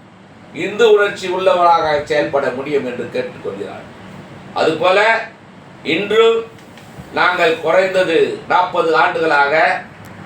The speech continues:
இந்து முன்னணியிலே செயல்பட்டு கொண்டிருக்கிறோம். ஆனால் வேற கட்சியில் இருந்தாலும், வேற திரு-,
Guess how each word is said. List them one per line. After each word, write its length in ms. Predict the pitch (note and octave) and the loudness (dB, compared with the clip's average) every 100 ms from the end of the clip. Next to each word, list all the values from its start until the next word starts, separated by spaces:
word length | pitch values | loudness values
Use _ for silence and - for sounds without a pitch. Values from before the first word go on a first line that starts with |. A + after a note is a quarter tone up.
| - - - - - - | -20 -20 -18 -18 -14 -4
இந்து 320 | E3+ F#3 G3 | -4 2 2
முன்னணியிலே 640 | F3 F3 E3 D#3+ D3 C#3+ | 2 0 0 2 2 2
செயல்பட்டு 600 | C#3+ D#3 E3 D#3+ D#3+ C#3+ | 2 2 2 -2 -2 -4
கொண்டிருக்கிறோம். 720 | D3 C#3+ C#3 C3 C3+ D3+ D#3+ | -2 2 2 0 -4 -4 -2
ஆனால் 360 | - B2 C3 A#2 | 0 0 2 0
வேற 240 | B2+ C#3+ | 0 0
கட்சியில் 540 | C#3 B2+ A#2+ C3+ A#2 A2 | 0 -2 -4 -6 -8 -6
இருந்தாலும், 760 | A2+ C3 B2+ C3 C#3+ D#3+ D#3 | -6 -4 2 2 2 -2 -6
வேற 160 | A2+ B2+ | -2 -2
திரு-, 400 | B2+ - G#2 | -2 -4 -8